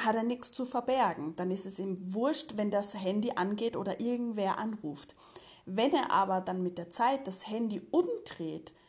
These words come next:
ähm, um zu verstecken, was auf dem Handy passiert, dann hat es einen Grund. Und er hat mir damals gesagt, er hat das auch immer gemacht. Er hat immer am Anfang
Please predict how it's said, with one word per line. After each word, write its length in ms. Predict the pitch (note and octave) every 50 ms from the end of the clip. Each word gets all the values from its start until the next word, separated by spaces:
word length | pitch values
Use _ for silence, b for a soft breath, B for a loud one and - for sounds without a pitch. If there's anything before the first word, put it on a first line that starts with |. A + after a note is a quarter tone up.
| b b b b -
ähm, 600 | - F#3 F#3 F#3+ F#3 F#3+ F#3+ G3 G3 G3 F#3+ - - - - _ _ _ _ _ _
um 280 | - B3 B3 B3+ B3 -
zu 100 | - A3+
verstecken, 680 | - A3+ G#3+ - - - D#4 D#4 - A#3+ F#3 E3 F3 - -
was 240 | - F#3 G3 - -
auf 120 | G#3+ -
dem 140 | - F#3 F#3+
Handy 240 | G#3 G#3 G#3 G3 F#3+
passiert, 580 | - G3+ F3+ - - - C#4 B3+ C#4 C4+ - b b b b b b b b b b b b _ _ _ _ _ _ _ _ -
dann 180 | E3 F3+ G#3+ G#3+
hat 100 | G3+ G#3
es 120 | G3+ G#3+
einen 220 | G3+ F#3+ F#3 F#3+ F#3
Grund. 360 | F#3+ F3+ G3 F#3+ F3+ F#3 - B B B B
Und 200 | B - - -
er 120 | - B3+ C#4
hat 140 | C4+ C4+ A#3+
mir 100 | A3+ A3
damals 360 | A3 G#3+ A3 A3 A3 - -
gesagt, 340 | A3 G#3 G3+ G3 - - b b b b _ _ _ _ _ _ _ -
er 140 | G3+ G#3 G#3
hat 140 | G3+ G3+
das 160 | G3 F#3 - -
auch 120 | G#3+ -
immer 180 | F#3 F3 D3+ D#3
gemacht. 360 | - D3+ C#3 - F3+ - - -
Er 140 | - F#3
hat 100 | F#3 - - - -
immer 260 | A#3 B3 D4 D#4 C#4
am 80 | B3 -
Anfang 540 | - G3+ A#3 B3 - - A#3 A3 A3+ A3+